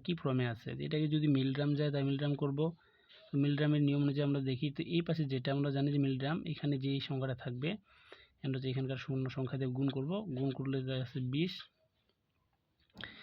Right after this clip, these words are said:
তাহলে বিশকে এখন লসাগু যদি করি, তাহলে আসতেছে পাঁচ আর চার,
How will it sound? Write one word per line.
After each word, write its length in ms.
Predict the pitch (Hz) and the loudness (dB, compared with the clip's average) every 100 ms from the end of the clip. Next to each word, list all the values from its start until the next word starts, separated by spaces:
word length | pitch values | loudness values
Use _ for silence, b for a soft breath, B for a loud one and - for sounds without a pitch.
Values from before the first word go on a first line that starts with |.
| B - | B -8
তাহলে 180 | 143 135 | -4 -2
বিশকে 260 | 143 - | -2 0
এখন 160 | 143 139 135 | 2 2 0
লসাগু 240 | 131 143 139 | 0 0 2
যদি 120 | 135 127 | 0 0
করি, 140 | 139 165 | 0 0
তাহলে 160 | 135 131 | 0 -2
আসতেছে 380 | 123 139 127 160 - | -4 -8 -8 -10 -4
পাঁচ 200 | 151 180 - - | -2 -2 -6 -8
আর 80 | 131 - | -8 -6
চার, 180 | 131 | -6